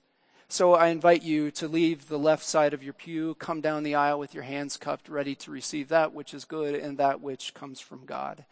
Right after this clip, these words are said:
And I want to do so reminding you that in his generosity, Jesus, on the night before he was betrayed by those he came to save, took the bread and he broke it. And he said, "This is my body which is broken for you." And then after supper, he held up the cup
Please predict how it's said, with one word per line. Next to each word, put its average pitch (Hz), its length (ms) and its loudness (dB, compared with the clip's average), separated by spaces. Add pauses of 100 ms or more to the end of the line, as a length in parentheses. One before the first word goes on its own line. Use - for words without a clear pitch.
(540)
And 160 140 -8
I 160 60 -2
want 190 240 2
to 180 40 4
do 160 200 0
so 143 400 0
reminding 151 560 -4
you 143 140 -4
that 139 320 0 (300)
in 160 120 -6
his 156 180 -4
generosity, 143 1000 2 (400)
Jesus, 180 420 0
on 165 120 -2
the 160 60 -2
night 170 380 2
before 160 300 -8
he 156 100 -4
was 147 140 -8
betrayed 156 440 -2
by 147 120 4
those 147 260 -4
he 156 80 -10
came 139 300 -6
to 131 80 -8
save, 131 420 -6
took - 220 -10
the - 80 -14
bread 139 340 0
and 135 80 -6
he 131 80 -8
broke 127 340 -12
it. 135 180 -10 (460)
And 156 120 -10
he 147 40 -8
said, 156 280 -6
"This 180 180 -4
is 156 140 -8
my 147 120 -2
body 127 340 0
which 131 200 -12
is 131 100 -14
broken 139 380 -14
for - 140 -20
you." - 260 -20 (720)
And 165 100 0
then 185 120 6
after 185 260 8
supper, 208 540 4
he 160 160 -4
held 180 240 0
up 175 140 0
the 160 60 -4
cup - 420 0